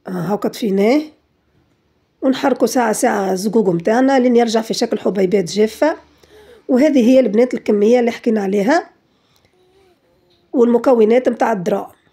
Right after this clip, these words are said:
توا باش نلمهم الكل في وعاء ونهزهم للطاحونة نرحيهم في الطاحونة. نحاولوا ما نرحيوش بالموليناكس في الدار على خاطر راهو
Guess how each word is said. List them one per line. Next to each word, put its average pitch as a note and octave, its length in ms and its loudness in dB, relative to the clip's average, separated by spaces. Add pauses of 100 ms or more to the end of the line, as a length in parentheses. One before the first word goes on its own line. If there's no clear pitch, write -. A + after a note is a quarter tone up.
(1400)
توا C4 140 4
باش C4 180 -2
نلمهم B3 360 4
الكل G#3+ 240 0
في G#3 180 2
وعاء G#3 460 0 (560)
ونهزهم B3 460 2
للطاحونة B3 520 0
نرحيهم A#3 380 0
في A3+ 80 -8
الطاحونة. G#3 520 -4 (720)
نحاولوا A#3+ 380 0
ما A3 80 2
نرحيوش A3 400 0
بالموليناكس G#3 600 0
في - 60 -8
الدار G#3+ 340 0
على G#3+ 260 -4
خاطر B3+ 360 -2
راهو A#3+ 420 0